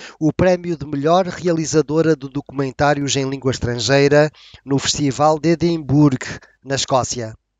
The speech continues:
Pelo que vi do trabalho de Ana Isabel Freitas, não me admira os prémios que está a ganhar. Mas não deixa de ser estranho de ver o folclore dos portugueses de França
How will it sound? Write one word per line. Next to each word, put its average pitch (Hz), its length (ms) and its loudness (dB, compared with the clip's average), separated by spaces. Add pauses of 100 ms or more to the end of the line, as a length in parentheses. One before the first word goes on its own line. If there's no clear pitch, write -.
(480)
Pelo 220 220 2
que - 100 -14
vi 185 220 -6
do 139 240 -4
trabalho 139 520 -2
de 123 220 -2
Ana 151 200 2
Isabel 131 480 0
Freitas, 156 640 0 (280)
não 185 180 0
me 196 100 0
admira 190 440 -2
os 180 200 0
prémios 160 500 0
que - 100 -6
está 151 200 -2
a 139 40 -4
ganhar. 117 440 -8 (640)
Mas 180 200 -2
não 214 160 2
deixa 202 280 0
de - 80 -4
ser - 140 -4
estranho 165 580 -2
de 113 120 -6
ver 156 260 0
o 143 60 -2
folclore 135 680 0
dos 120 240 -10
portugueses 139 600 -6
de - 80 -18
França 147 640 -2